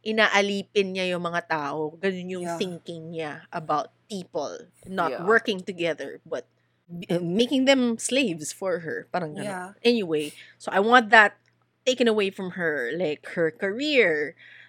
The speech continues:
Speaker 1: Well, she's still a mom, so she'll always have her daughter, but she'll probably lose her husband kasi nga, sh-, he'll find out na hindi niya talaga anak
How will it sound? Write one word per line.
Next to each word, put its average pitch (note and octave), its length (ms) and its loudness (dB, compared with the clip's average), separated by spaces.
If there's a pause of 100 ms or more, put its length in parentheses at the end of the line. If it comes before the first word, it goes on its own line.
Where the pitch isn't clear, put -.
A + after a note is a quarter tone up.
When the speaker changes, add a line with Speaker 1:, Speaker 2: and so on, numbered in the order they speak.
(520)
Speaker 1:
Well, G3 300 4
she's - 180 -6
still B3+ 220 6
a G#3 80 8
mom, G3+ 400 4
so G#3 160 -6
she'll G#3 260 -2
always G#3 380 0
have F#3+ 180 2
her F3+ 140 -2
daughter, F3+ 640 0
but E3 180 -4
she'll G3 220 -8
probably A3+ 480 2
lose F3+ 640 -4
her F3+ 160 0
husband F3 500 0
kasi F3 300 -10
nga, D#3+ 240 -6
sh-, - 160 -14 (480)
he'll F#3+ 180 4
find F3+ 380 2
out D#3+ 160 0
na - 80 -4
hindi F#3 240 -6
niya F3 160 -8
talaga E3+ 320 -2
anak E3+ 240 -4